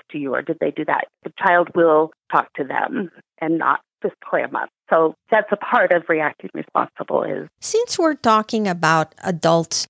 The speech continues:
Speaker 2: being aware, being able to take some steps to help not only prevent, but also handle these situations in the best possible way, I would say that the reacting part is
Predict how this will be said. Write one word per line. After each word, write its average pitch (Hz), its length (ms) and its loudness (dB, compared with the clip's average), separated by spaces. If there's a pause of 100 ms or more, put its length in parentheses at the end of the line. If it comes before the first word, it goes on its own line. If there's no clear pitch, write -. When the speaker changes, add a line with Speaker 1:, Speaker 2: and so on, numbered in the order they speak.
(100)
Speaker 2:
being 196 260 0
aware, 160 680 2 (200)
being 180 300 -2
able 180 340 0
to 175 160 -2
take 160 300 0
some 160 220 -2
steps - 500 0
to 160 140 0
help 151 340 0
not 160 240 0
only 156 160 -2
prevent, 185 800 0
but 143 300 0 (160)
also 156 340 -2
handle 175 560 2
these 156 220 0
situations 156 1160 -2
in 165 160 -2
the 151 60 0
best 151 340 2
possible 147 480 -2
way, 185 340 0 (240)
I 330 140 0
would 403 160 0
say 285 260 0
that 220 260 0
the 185 300 2
reacting 294 720 0
part 151 440 -4
is 196 440 0